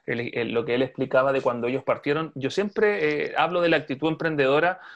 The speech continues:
de que no porque seamos pequeños debemos partir mal o a la chilena, como se decía antiguamente,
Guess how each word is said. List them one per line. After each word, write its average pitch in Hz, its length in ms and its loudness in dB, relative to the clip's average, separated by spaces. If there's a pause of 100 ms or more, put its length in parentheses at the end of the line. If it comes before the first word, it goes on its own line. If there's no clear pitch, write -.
(180)
de 131 140 0
que 123 120 0
no 156 120 2
porque 208 220 0
seamos 185 260 -2
pequeños 170 340 -2
debemos 160 300 0
partir 156 560 0
mal 135 400 2
o 143 160 4
a 143 60 6
la 139 320 0
chilena, 139 420 2
como 127 180 -2
se 131 100 -2
decía 123 200 -2
antiguamente, 135 680 -2